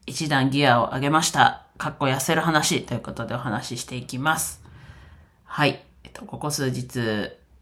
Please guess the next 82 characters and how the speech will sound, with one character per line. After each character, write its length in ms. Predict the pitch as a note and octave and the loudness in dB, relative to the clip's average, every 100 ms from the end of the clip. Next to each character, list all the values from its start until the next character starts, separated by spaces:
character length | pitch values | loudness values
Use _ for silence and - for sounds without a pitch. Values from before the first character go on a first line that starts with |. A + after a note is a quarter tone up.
| _ | _
痩 120 | D3+ | -6
せ 120 | C3 C3 | -4 -4
る 60 | |
話 420 | B2 D3 C3 - | -2 0 -2 -2
も 200 | A#2+ A#2+ | -2 -2
ち 100 | A#2+ | -2
ょ 40 | G#2+ | -6
っ 80 | - | -8
と 100 | G#2 | -6
し 140 | - | -4
て 280 | - G#2+ - | -2 -4 -4
い 60 | B2+ | -4
て、 160 | - | 2
え 340 | C#3+ A#2+ - - _ _ _ _ _ | 4 4 0 -14 _ _ _ _ _
っ 40 | - | -10
と、 540 | A2+ A2 G#2+ - - | -4 -4 -4 -6 -6
運 140 | - D3 | 0 4
動 100 | C3+ | 4
す 140 | - | 2
る 60 | C3+ | 0
話 440 | C#3+ B2 - C3 | 0 0 -2 -4
だ 120 | A2+ | -2
っ 120 | A2 - | -4 -6
た、 140 | - | -4
運 100 | A#2+ | 0
動 100 | B2+ | 0
す 140 | C3 | 0
る 60 | C3 | -2
話 220 | B2+ B2+ | -2 -2
と 40 | - | -4
い 20 | |
う 0 | |
か、 60 | - | -2
運 260 | C#3+ D#3+ E3+ | 0 2 4
動 320 | E3+ D#3+ D3+ | 4 4 2
し 260 | - - | -2 -2
な 140 | D#3 D3+ | 2 2
き 100 | C#3 | 2
ゃ 60 | |
だ 120 | B2 A#2 | 2 2
よ 100 | B2 | 2
ね、 260 | B2+ B2+ - _ - | 0 -2 -12 _ -2
動 200 | E3 D#3+ | 2 4
か 120 | E3 | 4
な 120 | D3+ | 4
き 80 | C#3+ | 2
ゃ 40 | |
だ 60 | B2 | 0
よ 80 | A#2 | 0
ね 140 | C3 | -2
っ 60 | B2+ | -2
て 100 | A#2+ | -4
い 20 | |
う 20 | |
と 120 | B2 | -4
こ 100 | B2 | -4
ろ 80 | B2+ | -4
と、 460 | B2+ F#3 F3 G#2 - - - - - _ _ _ - | 2 8 8 6 -2 -18 -20 -20 -20 _ _ _ 0
食 140 | F3 | 4
べ 80 | D#3+ | 4
る 80 | D3+ | 4
も 120 | C#3 | 4
の 140 | C3+ | 4
も 100 | B2+ | 4
意 60 | B2 | 2
識 200 | B2+ C#3+ | -2 -6
し 140 | - | -4
な 100 | C3+ | -2
き 80 | C3+ | 0
ゃ 60 | B2+ | 2
ね 140 | C3+ | 2
っ 100 | C#3+ | 0
て 80 | - | -4
い 60 | A2+ | -4
う 60 | |
と 120 | A#2+ | -4
こ 140 | A#2 B2 | -2 0
ろ 280 | A2+ A2+ B2 | 0 0 -2
で、 80 | D#3 D#3 | 0 2
え 160 | C3 | 0
っ 100 | - - - - - _ | -2 -12 -20 -20 -20 _
と、 720 | - B2 A#2+ A#2 A#2+ A2 - | -6 -2 0 0 -2 -4 -8